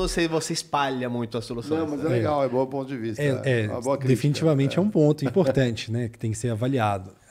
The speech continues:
Speaker 3: Assim, se você pegar, acho que um, um dos propósitos maiores da medicina é reduzir pontos de dor.
Speaker 1: Uhum.
Speaker 3: É, é um, é fazer a cura, reduzir pontos de dor. É, mas, no modo geral, isso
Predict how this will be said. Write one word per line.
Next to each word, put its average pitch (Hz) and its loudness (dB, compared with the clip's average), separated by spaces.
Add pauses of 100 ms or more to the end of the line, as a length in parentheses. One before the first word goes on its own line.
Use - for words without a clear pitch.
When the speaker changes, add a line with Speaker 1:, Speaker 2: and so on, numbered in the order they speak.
Speaker 3:
Assim, 123 -4 (140)
se - -10
você 135 -6
pegar, 135 2
acho 135 -6
que - -4
um, 127 -2 (140)
um 139 -4
dos 131 -6
propósitos 127 -2
maiores 143 4
da 127 -2
medicina 127 -2
é 175 6
reduzir 190 4 (100)
pontos 180 0
de 247 -10
dor. 185 4 (140)
Speaker 1:
Uhum. 131 -6
Speaker 3:
É, 117 -8
é 123 2
um, 135 2
é 120 -10 (100)
fazer 117 2
a 156 10
cura, 151 4
reduzir 123 2
pontos 139 -4
de 170 -4
dor. 123 -2 (760)
É, 123 -2
mas, 143 2
no 180 4
modo 160 4
geral, 135 4 (160)
isso 175 0